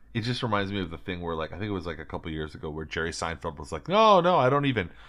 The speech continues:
I don't even go to the colleges anymore because the college crowds are, pff, they're so, they're, they're, they can't handle anything. They can't handle any,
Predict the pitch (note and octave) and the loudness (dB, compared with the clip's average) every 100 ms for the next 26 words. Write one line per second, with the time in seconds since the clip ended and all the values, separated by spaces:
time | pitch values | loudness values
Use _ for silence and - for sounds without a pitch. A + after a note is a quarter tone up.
0 | - - E3 A2 E2 - G2 E2+ D#2 - | -16 0 4 4 2 2 4 4 0 0
1 | D#2+ D#2+ D#2 D#2+ D2 D#2+ D#2 D#2 D#2 D#2 | 0 0 -4 -8 -8 -8 -8 -8 -8 -8
2 | F2+ - - - A2+ G#2+ - B2+ A2+ A2 | -10 -10 -10 -4 -2 -4 -2 0 2 0
3 | G#2+ E2 - - - - - - - F2+ | 0 -8 -8 -20 -20 -14 -10 -8 -8 -8
4 | - G#2+ F#2+ G2 - G2 F2 - - - | -6 -6 -6 -8 -4 -4 -4 -12 -20 -20
5 | - A2 - D3+ - - G2 F#2+ D#2+ D#2 | -8 -6 -2 -4 -4 0 0 0 -2 -6
6 | D2+ - D2 - C#3 G#2+ A#2+ A2 F#2+ F2 | -10 -12 -12 -4 -4 0 2 2 2 0
7 | E2 | -2